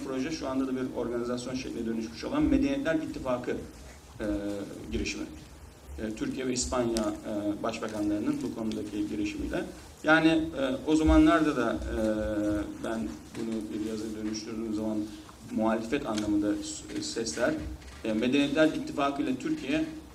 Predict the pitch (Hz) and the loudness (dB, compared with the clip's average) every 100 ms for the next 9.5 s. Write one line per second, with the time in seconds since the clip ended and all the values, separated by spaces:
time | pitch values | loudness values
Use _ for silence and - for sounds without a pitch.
0 | - 127 127 139 147 156 - 139 135 - | -8 -4 -2 -2 2 2 2 0 0 -2
1 | 220 - - 127 123 120 117 113 120 143 | -4 -6 -6 -2 0 0 0 -2 -2 -2
2 | 135 175 - 151 143 - 143 139 139 139 | 0 0 0 -2 0 -2 -2 -2 -2 0
3 | 143 151 - - - - - - - - | 2 2 0 -4 -12 -16 -20 -20 -20 -16
4 | - 120 113 113 110 110 110 107 107 - | -4 0 2 2 2 2 2 0 -2 -6
5 | - - - 151 156 - - 147 147 208 | -12 -10 2 2 4 0 0 0 2 -2
6 | 180 160 156 160 156 - 156 151 156 - | 2 2 6 8 6 2 4 6 6 6
7 | 156 - - - - 110 104 - 87 82 | 6 4 2 -4 -2 0 0 -4 -8 -12
8 | - - - - - - 110 117 127 143 | -14 -20 -20 -20 -20 -10 0 2 6 6
9 | 139 - - - | 6 0 -10 -6